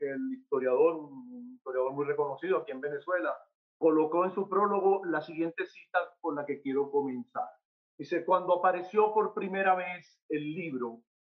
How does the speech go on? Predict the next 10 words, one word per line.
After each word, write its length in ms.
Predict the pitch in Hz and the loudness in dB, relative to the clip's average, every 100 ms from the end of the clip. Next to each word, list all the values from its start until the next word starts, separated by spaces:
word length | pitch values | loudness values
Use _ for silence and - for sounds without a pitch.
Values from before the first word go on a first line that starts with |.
| - | -2
comenzaba 480 | 175 175 190 190 202 | -2 0 2 4 4
la 160 | 196 | 2
cosecha 680 | 175 170 196 196 190 190 180 | -2 -2 2 2 2 2 2
de 120 | 175 | 2
los 120 | 160 | -2
historiadores 720 | 151 - 156 151 156 165 170 - | -4 -2 0 4 6 4 2 -2
formados 540 | 147 143 165 165 165 143 | -2 2 2 2 0 0
en 60 | |
la 60 | 139 | -2
universidad". 760 | 131 135 127 117 _ 120 123 | 0 -2 -4 -6 _ -4 -2